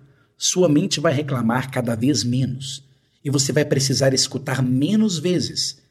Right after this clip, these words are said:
até ela aceitar o seu primeiro listening sem reclamações. Isn't that something? From now on,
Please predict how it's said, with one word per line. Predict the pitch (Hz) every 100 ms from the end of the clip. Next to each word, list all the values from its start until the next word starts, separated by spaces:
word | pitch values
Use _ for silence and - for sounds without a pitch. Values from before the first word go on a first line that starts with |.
| _ _ _
até | - - _ 104 123 143
ela | 147 139
aceitar | 131 120 107 117 120
o |
seu | - 120
primeiro | - 214 190 202 196
listening | 160 147 - 160 139 143 - - -
sem | - - - 175 151
reclamações. | 131 - 110 98 - - - - - - _ _ _ _ _ _ _ _ -
Isn't | 320 330
that | 170 -
something? | - 143 135 147 120 - - - _ _ -
From | 143 123
now | 175 294
on, | 220 160 156 170